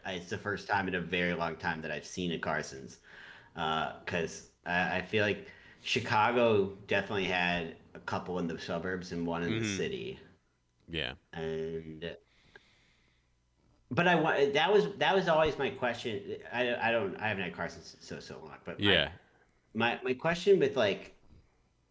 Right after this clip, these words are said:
Speaker 1: like, Applebee's was an example is 'cause I remember going to Applebee's plenty when I was, like, a kid, you know?
Speaker 2: Yeah.
Speaker 1: It was, like, a, a spot I would go to with my parents, again, like, after, um, the mall or,
Speaker 2: Mm-hmm.
Speaker 1: or, like, something.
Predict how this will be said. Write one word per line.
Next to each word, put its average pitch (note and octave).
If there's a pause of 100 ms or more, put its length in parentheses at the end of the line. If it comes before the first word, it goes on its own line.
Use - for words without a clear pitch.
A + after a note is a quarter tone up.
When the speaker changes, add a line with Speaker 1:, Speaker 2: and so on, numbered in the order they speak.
(120)
Speaker 1:
like, A#2
Applebee's A2+
was G2
an G2
example E2
is B1+
'cause -
I B2
remember C3
going G2+
to F#2+
Applebee's F2
plenty E2
when D#2
I D#2
was, D#2+
like, B1+ (160)
a -
kid, -
you E2
know? C2
Speaker 2:
Yeah. G2
Speaker 1:
It D2+
was, C#2 (960)
like, E2+
a, F2
a F2
spot E2+
I F2
would D#2+
go E2+
to E2
with E2
my E2+
parents, D#2+
again, D2+
like, C2+
after, D2+
um, E2+
the E2+
mall D#2
or, D2+
Speaker 2:
Mm-hmm. F#2+
Speaker 1:
or, D2+
like, B1
something. A1+